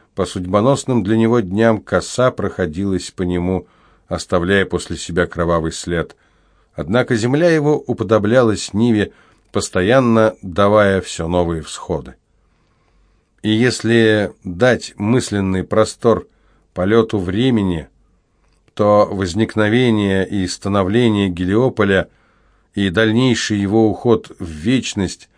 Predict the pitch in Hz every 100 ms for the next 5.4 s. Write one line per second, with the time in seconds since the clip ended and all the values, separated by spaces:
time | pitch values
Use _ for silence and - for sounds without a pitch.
0 | _ _ _ - 98 92 101 139 127 110
1 | 127 107 107 113 107 104 - 104 123 110
2 | - 107 101 104 95 - 131 120 - 104
3 | - 104 95 85 92 117 - - 101 95
4 | 104 87 80 101 101 113 107 117 120 113
5 | 139 113 82